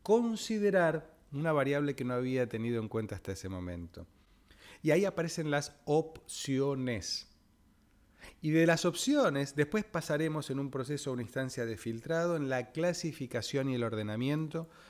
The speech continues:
de las ideas para poder elegir cuál es la mejor, la más adecuada o la más práctica.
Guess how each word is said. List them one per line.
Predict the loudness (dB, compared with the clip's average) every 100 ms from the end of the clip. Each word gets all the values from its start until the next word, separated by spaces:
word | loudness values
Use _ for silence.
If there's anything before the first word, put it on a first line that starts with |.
| -12
de | -2 0
las | 0 0
ideas | 0 2 2 0
para | -2 -2
poder | 0 0
elegir | 0 -2 -2 -2 2
cuál | 2
es | 2
la | 2
mejor, | 0 2 2 4
la | 2
más | 0 -2 -2
adecuada | -2 0 0 2 2 0
o |
la | 0
más | -4 -6
práctica. | -4 -4 -4 -8 -16 -14 -14